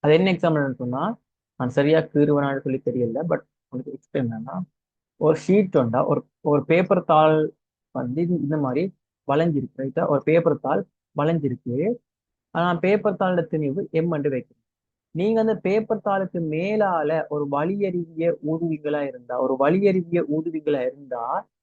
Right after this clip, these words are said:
என்ன நிகழும்னு சொன்னா, அந்த பேப்பர் வந்து நிமிர்ந்து நிக்கும். சும்மா இருக்கா? இமேஜின் பண்ணி பாருங்க, வளைஞ்சிருக்கிற ஒரு கடுதாசி பேப்பருக்கு மேல, மேலால நீங்க ஒரு வழியறிவிய ஊதுவீங்கள்னு சொன்னா, அந்த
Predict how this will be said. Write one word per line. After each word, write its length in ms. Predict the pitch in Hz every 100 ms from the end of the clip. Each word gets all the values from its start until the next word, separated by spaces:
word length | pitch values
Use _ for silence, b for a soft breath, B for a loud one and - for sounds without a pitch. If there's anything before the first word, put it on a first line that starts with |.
| _ _ 147
என்ன 280 | 160 226
நிகழும்னு 480 | 240 208 185 165 151
சொன்னா, 300 | 143 120 120
அந்த 180 | 190 196 190
பேப்பர் 480 | 190 220 254 226 185
வந்து 280 | 135 123 180 202 - _ _ _ _ -
நிமிர்ந்து 380 | 170 226 185 175
நிக்கும். 280 | 151 135 - _ _ _ _ _ _ _ _ _ _ _
சும்மா 340 | 160 160 139
இருக்கா? 200 | 131 131 127 - _ _
இமேஜின் 280 | 143 147 151
பண்ணி 160 | 135 120
பாருங்க, 320 | 120 117 123 175 214 - _ -
வளைஞ்சிருக்கிற 580 | 135 190 190 185 170 175
ஒரு 180 | 160 143 -
கடுதாசி 380 | 147 147 151 151
பேப்பருக்கு 480 | 147 139 180 - 123 117
மேல, 440 | 131 165 190 135 120 147 - - 147
மேலால 460 | 160 202 208 196
நீங்க 200 | 196 180
ஒரு 100 | 170
வழியறிவிய 640 | 147 147 180 175 175 165 160
ஊதுவீங்கள்னு 600 | 147 175 175 165 156 143 135
சொன்னா, 280 | 131 120 160
அந்த 140 | 202